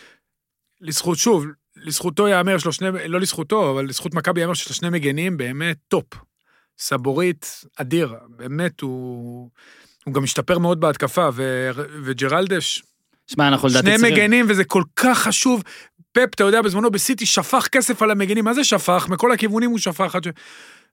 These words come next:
Speaker 1: ואתה רואה כמה התפקיד הזה, כביכול שהוא התפקיד הכי זניח, הוא מאוד מאוד חשוב בקבוצה,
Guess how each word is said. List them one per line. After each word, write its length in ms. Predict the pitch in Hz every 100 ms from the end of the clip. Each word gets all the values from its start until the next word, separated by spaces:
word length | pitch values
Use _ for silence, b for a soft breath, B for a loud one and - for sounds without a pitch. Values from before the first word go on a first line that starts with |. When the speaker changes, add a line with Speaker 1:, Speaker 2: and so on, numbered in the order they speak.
| -
Speaker 1:
ואתה 560 | 156 175 170 170 147
רואה 160 | 170 220
כמה 180 | 240 233
התפקיד 360 | - 185 233
הזה, 160 | 220 202
כביכול 500 | - 202 202 196 277
שהוא 180 | - 247
התפקיד 340 | 233 - 262
הכי 420 | 240 - 262 254
זניח, 400 | 196 220 240 294
הוא 120 | - 190
מאוד 420 | 180 220 247 196
מאוד 240 | 190 220
חשוב 300 | - 180 220
בקבוצה, 560 | 196 156 175 - 226